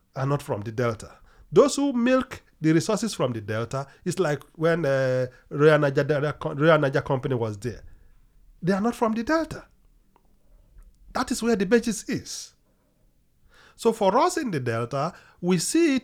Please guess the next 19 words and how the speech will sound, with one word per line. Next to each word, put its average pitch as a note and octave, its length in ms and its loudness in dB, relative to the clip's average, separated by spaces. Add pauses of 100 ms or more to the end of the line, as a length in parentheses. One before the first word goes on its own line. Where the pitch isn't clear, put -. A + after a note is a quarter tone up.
that D#3+ 260 -2 (380)
there D#3+ 340 4
is G#3 460 0 (200)
an D#3+ 180 -2
external D3+ 580 -2
imposition C3+ 520 -4 (1120)
on C3+ 140 0
the B2 100 0
region. A#2+ 260 -4 (1200)
And F#3+ 180 -2
that C4+ 140 -2
is G#3 140 -6
where G#3 200 2
the F3 120 0
problem D#3+ 420 0
comes. - 420 -6 (600)
Now, G#3+ 360 2 (340)
the, F3+ 240 4
the, F3+ 360 2